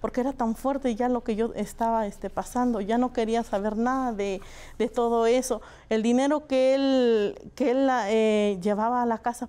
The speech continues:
pues no era suficiente. ¿Por qué? Porque era, eh, dinero para puro medicamento.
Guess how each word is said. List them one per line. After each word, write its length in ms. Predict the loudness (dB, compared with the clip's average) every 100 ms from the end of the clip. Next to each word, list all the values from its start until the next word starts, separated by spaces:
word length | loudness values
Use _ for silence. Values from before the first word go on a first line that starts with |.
| -2
pues 200 | 0 4
no 220 | 4 4
era 120 | 2
suficiente. 760 | 0 -2 -4 -2 0 2 0 -2
¿Por 240 | -2 -2
qué? 100 | -2
Porque 340 | -2 -2 -2 -4 -6 -16 -2
era, 240 | 2 4 2 2
eh, 180 | 2 2
dinero 360 | 4 4 2 0
para 260 | -2 -4
puro 280 | 0 0 2
medicamento. 800 | 2 0 -2 -2 -2 -4 -8